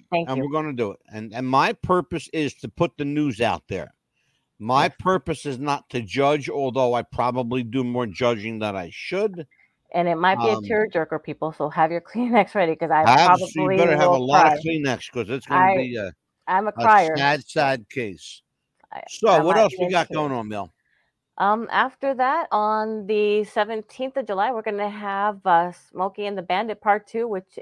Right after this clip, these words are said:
Speaker 1: is, uh, uh, what is it?
Speaker 2: Yeah, we got some Smokey and the
Speaker 1: And the
Speaker 2: Bandit
Speaker 1: Bandit Part
Speaker 2: tribute
Speaker 1: Two.
Speaker 2: artists.
Speaker 1: Yes.
Speaker 2: Now, you've heard tribute
Speaker 1: Eastbound and
Speaker 2: artists
Speaker 1: Down
Speaker 2: about
Speaker 1: Company.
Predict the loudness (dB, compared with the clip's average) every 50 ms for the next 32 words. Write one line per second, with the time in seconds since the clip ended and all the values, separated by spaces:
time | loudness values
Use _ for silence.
0 | -8 -4 -2 0 0 0 -2 -4 -10 _ _ 0 2 2 2 2 0 _ _ _
1 | _ _ _ _ -20 -16 -16 -16 -16 _ _ _ _ _ _ _ _ _ _ -8
2 | -6 -6 -4 -4 -4 -6 -6 _ _ -14 -10 -6 -2 0 2 2 2 2 2 0
3 | 0 -2 -2 -6 -10 -10 -8 -8 -4 0 0 0 0 -2 -4 -6 -6 -6 -8 -10
4 | -14 _ _ _ _ _ _ _ _ _ _ -16 -12 -10 -10 -8 -2 2 6 6
5 | 6 6 4 0 -4 -4 -2 -2 -4 -4 -4 -4 -2 0 2 2 2 2 2 2
6 | 2 2 2 0 -2 -4 -6 -8 -4 2 6 6 6 6 4 2 2 2 2 2
7 | 2 2 2 2 0 -2 -6 -8 -10 -18 -20 _ -10 -8 -8 -8 -8 _ _ _
8 | _ _ -2 0 2 2 2 0 -2 -8 _ _ _ _ _ _ _ _ _ -10
9 | -8 -6 -4 -4 -4 -4 -4 -2 0 2 2 2 2 -2 -4 -2 2 2 2 2
10 | 2 2 4 6 6 6 6 4 2 0 0 2 2 4 4 4 2 2 0 -4
11 | -6 -6 -6 -8 -10 -12 -12 -14 -16 -18 -20